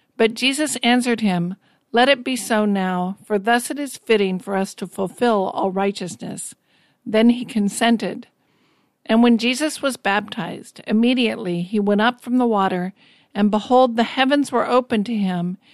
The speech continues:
and he saw the Spirit of God descending like a dove and coming to rest on him. And behold, a voice from heaven said, "This is my beloved Son,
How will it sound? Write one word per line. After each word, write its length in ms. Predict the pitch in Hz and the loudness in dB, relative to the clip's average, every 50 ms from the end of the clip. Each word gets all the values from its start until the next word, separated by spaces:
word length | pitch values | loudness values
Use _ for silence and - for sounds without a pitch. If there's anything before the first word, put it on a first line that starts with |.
| _ _ _ - | _ _ _ -2
and 160 | 208 208 202 | -2 0 2
he 120 | 233 226 | 2 0
saw 300 | 220 - - 226 233 240 | 0 0 -2 -2 0 0
the 140 | 254 247 233 | 0 -2 -4
Spirit 360 | - - - - 254 269 285 | -4 -4 -2 0 0 0 0
of 160 | 269 277 247 220 | 0 -2 -4 -2
God 300 | 208 208 202 196 185 196 | -2 -2 0 -2 -2 -4
descending 540 | - 185 - - 220 214 220 226 233 226 | -8 -10 -8 -4 -2 0 0 0 0 0
like 240 | 214 202 202 202 - | -2 -2 -4 -4 -6
a 40 | 202 | -10
dove 440 | 190 185 208 208 196 180 175 185 - | -8 -4 -2 -2 -2 -2 -4 -6 -10
and 180 | - - 185 180 | -8 -8 -8 -8
coming 320 | - - 202 196 196 196 185 | -6 -4 -2 -2 -2 -2 -4
to 80 | 190 | -4
rest 360 | 180 190 196 202 196 - 226 | -4 -4 -4 -4 -4 -6 -10
on 160 | - - 294 - | -10 -8 -6 -6
him. 360 | 170 170 175 165 165 175 165 _ _ _ _ _ _ _ _ _ _ - | -6 -6 -6 -8 -10 -10 -12 _ _ _ _ _ _ _ _ _ _ -6
And 160 | - 190 190 | -4 -2 -2
behold, 480 | 202 190 185 214 226 226 233 240 226 | -2 -2 0 2 2 4 4 4 2
a 80 | 233 214 | 0 -4
voice 360 | 196 180 214 226 240 240 - | -2 0 2 2 2 0 -2
from 220 | - 247 240 240 247 | -2 0 2 2 2
heaven 360 | - 233 214 220 226 226 220 | 2 0 -2 0 0 -2 -2
said, 480 | - - 226 208 196 185 185 175 190 - _ _ _ _ _ _ _ _ _ | -2 -2 -2 -2 0 -2 -4 -6 -10 -14 _ _ _ _ _ _ _ _ _
"This 220 | - 226 226 - | -2 -2 0 0
is 180 | 254 262 240 254 | -2 -4 -2 -2
my 160 | 220 214 208 | -2 -2 -2
beloved 580 | 196 190 196 196 190 202 214 220 226 233 226 - | -2 -2 -2 0 0 2 2 2 0 -2 -4 -6
Son, 560 | - - - 214 196 185 180 175 175 180 185 | -10 -6 -4 -2 -2 0 -2 -2 -4 -4 -6